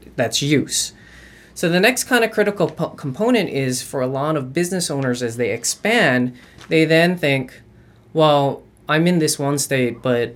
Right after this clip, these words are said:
I wanna start doing business in other states."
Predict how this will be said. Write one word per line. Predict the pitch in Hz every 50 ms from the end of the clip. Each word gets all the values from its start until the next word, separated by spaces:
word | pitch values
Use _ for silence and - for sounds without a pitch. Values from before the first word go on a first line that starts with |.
| - -
I | 131
wanna | 131 127 131 135 135 135
start | 131 - - 139 127 104
doing | 135 131 127 127 127 117
business | 123 123 120 127 120 110 - -
in | 120 110
other | 98 110 117 117 110
states." | - - - 127 110 76 - - - - - -